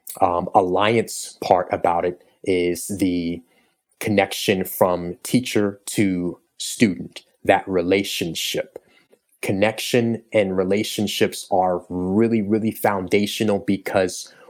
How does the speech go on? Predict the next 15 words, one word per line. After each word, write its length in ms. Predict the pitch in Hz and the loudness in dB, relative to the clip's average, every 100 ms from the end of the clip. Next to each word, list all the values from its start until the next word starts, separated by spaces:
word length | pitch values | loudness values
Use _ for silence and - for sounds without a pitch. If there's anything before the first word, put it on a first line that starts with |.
| - | -10
with 360 | 92 101 110 - | 2 2 2 -2
those 420 | 110 101 104 101 - | -4 2 2 2 -4
productive 800 | - 113 95 104 - 104 95 - | -2 2 4 2 2 0 0 -6
struggles 640 | - - 113 107 113 117 | -10 2 2 4 2 2
that 220 | - 101 | 0 0
you 100 | 98 | 0
have, 540 | 98 - 123 104 90 90 - - _ - | -2 2 2 4 2 -2 -8 -20 _ 0
you're 180 | 107 120 | 2 2
trying 420 | - 120 110 107 | 0 0 0 -2
to 100 | 117 | -2
get 260 | 113 98 | -2 -2
students 640 | - - 131 120 101 - - | -4 0 2 2 0 -4 2
over 480 | 113 110 92 98 101 - _ | 2 2 2 0 -2 -10 _
an 100 | - - | -14 0
academic 640 | 107 - 90 - 95 92 | 0 2 -2 0 0 -2